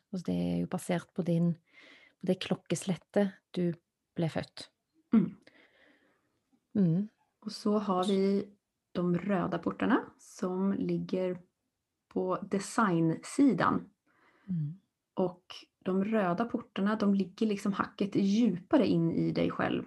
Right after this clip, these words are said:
Speaker 2: kan vi säga. Så det är kanske
Speaker 1: Mm.
Speaker 2: mer saker som du gör eller säger eller uttrycker utan att du alltid är så klar över det.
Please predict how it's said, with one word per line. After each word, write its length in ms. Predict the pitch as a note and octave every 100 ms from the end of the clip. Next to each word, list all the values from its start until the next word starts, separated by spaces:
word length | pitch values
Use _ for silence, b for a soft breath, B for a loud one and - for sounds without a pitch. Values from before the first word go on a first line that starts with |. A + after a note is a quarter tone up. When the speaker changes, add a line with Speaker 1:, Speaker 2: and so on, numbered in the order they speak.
| -
Speaker 2:
kan 140 | - -
vi 80 |
säga. 340 | - C2 C2 F3 - _ -
Så 100 | G3+
det 160 | G3+
är 40 | A3
kanske 320 | - G3+ A3
Speaker 1:
Mm. 140 | A3
Speaker 2:
mer 280 | G#3+ A#3 B3+
saker 520 | B3 - G#3 G3+ G3+
som 180 | - G3+
du 140 | G3+ G3
gör 460 | G3+ G#3+ G#3+ G#3+
eller 240 | G3+ G3 F#3+
säger 520 | - A3 G#3 G3+ F#3+
eller 260 | F#3 -
uttrycker 880 | G3+ F3+ - A3+ A3+ - G3 G3 G3 b b b _ -
utan 380 | G3+ G3+ A#3+
att 200 | G#3+ -
du 160 | G#3+ G#3
alltid 360 | G3+ F#3 - G#3
är 80 | G3
så 160 | G#3+ -
klar 480 | - D4+ E4+ E3
över 260 | - - -
det. 220 | - F3